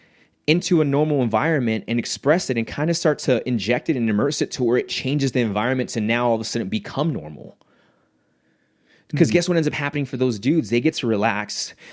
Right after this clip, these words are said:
Speaker 1: They get to now open up a little bit easier. They get to now not have to feel like,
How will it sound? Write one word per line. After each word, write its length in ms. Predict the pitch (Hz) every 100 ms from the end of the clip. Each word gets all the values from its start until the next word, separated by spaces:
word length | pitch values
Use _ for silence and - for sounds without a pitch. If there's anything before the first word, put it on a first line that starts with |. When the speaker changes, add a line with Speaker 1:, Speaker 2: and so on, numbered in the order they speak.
| -
Speaker 1:
They 120 | 110 120
get 140 | 135
to 120 | 127
now 180 | 120 113
open 280 | 113 110 110
up 120 | 104
a 40 |
little 140 | 107 110
bit 100 | 110
easier. 520 | 110 104 104 104 104
They 120 | 101
get 140 | 104 117
to 100 | 117
now 220 | 107 110
not 160 | 110 104
have 160 | 110 -
to 80 |
feel 440 | 107 - 110 110 107
like, 200 | 98